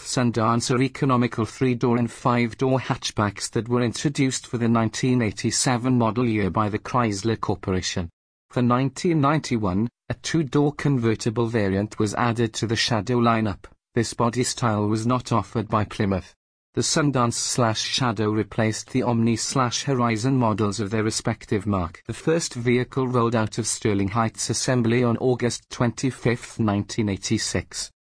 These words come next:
In late nineteen eighty-eight, production of the Mexican market version called the Chrysler Shadow began at Toluca Car Assembly. The Shadow slash Sundance was also sold in Europe from nineteen eighty-eight to nineteen ninety-one as the Chrysler S.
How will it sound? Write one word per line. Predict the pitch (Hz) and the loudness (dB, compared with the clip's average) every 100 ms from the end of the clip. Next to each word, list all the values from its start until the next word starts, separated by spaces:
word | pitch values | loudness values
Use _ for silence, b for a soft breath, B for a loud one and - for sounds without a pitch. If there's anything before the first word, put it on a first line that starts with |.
| _ 127 | _ -2
In | 123 | 2
late | 127 151 - | 2 0 0
nineteen | 135 143 - 131 | 0 0 0 2
eighty-eight, | 120 - 120 117 90 - - _ - | 0 0 0 2 0 -6 -20 _ -4
production | 123 117 - - 143 | -2 -2 -2 0 0
of | 120 | 2
the | 123 | 0
Mexican | 120 - - 151 - 123 | 0 -2 -4 -2 0 2
market | 117 110 - 117 | 4 2 0 -2
version | 117 107 95 123 127 | 0 -2 0 -2 -2
called | - 127 120 113 | 0 2 2 0
the | |
Chrysler | - - 113 110 - 117 | -4 0 2 2 0 -2
Shadow | - 123 107 107 | 0 0 0 -2
began | 101 120 120 113 | 0 -2 0 0
at | 110 | 0
Toluca | - 123 117 107 - 113 | -2 2 2 -2 -4 -4
Car | - 120 107 | 0 0 2
Assembly. | 110 - 107 98 101 98 - _ _ _ - | 0 0 0 2 0 -2 -6 _ _ _ -4
The | |
Shadow | 113 - 131 127 143 | 0 0 0 0 -2
slash | - 139 123 - | 0 0 0 0
Sundance | - 127 113 104 104 113 - | 0 0 2 2 0 0 -2
was | 120 120 | 0 2
also | 120 - 165 | 0 2 0
sold | - 120 110 | 2 2 2
in | 113 110 | 2 2
Europe | 113 98 104 - | 2 2 0 -6
from | - 113 | -2 2
nineteen | 113 113 - 123 | 2 2 0 2
eighty-eight | 117 - 120 104 - | 2 2 0 0 -2
to | - | 2
nineteen | 117 113 - 123 | 2 2 2 2
ninety-one | 117 110 - 139 120 101 101 | 4 2 0 -2 2 2 0
as | 92 | -2
the | 107 | -4
Chrysler | - 113 101 92 110 101 | 0 2 2 0 -2 0
S. | 95 - - | -2 -4 -8